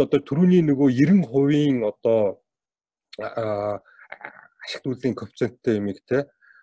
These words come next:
хугацаагаар 10% алдааг багасгах яа гэх юм бол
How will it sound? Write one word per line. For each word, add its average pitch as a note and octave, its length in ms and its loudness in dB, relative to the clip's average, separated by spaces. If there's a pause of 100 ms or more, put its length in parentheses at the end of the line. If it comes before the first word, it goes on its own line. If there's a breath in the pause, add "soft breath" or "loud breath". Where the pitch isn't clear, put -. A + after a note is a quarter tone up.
(380 soft breath)
хугацаагаар A2+ 800 0
10% B2+ 440 2
алдааг G#2 340 -4
багасгах A2+ 420 -4
яа A#2+ 120 0
гэх - 160 -10
юм G#2 80 -4
бол G2+ 140 -6